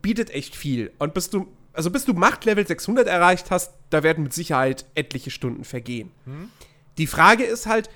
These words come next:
Speaker 1: was ist dann? Was ist danach? So. Und das ist halt der Knackpunkt für mich. Bungie verspricht, dass sie mit Updates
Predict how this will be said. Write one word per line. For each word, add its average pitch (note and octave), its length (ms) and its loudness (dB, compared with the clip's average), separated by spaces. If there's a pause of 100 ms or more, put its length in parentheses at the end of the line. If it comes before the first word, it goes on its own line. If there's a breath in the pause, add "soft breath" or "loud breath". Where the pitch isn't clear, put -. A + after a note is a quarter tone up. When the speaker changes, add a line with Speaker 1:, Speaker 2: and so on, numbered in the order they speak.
(140)
Speaker 1:
was D#3 220 2
ist - 220 -8
dann? A#2 220 0 (120)
Was C#3 180 -4
ist - 120 -10
danach? B2+ 500 -2 (280)
So. C3 340 -6 (460 soft breath)
Und D3+ 140 2
das G#3+ 140 6
ist G#3+ 100 -4
halt G3+ 160 2
der G#3 60 -2
Knackpunkt F3 500 -4
für - 120 -10
mich. - 240 -10 (280 loud breath)
Bungie D#3 280 2
verspricht, - 720 -2 (300 soft breath)
dass D#3 180 0
sie E3 100 -4
mit C3 240 -4
Updates B3+ 680 -2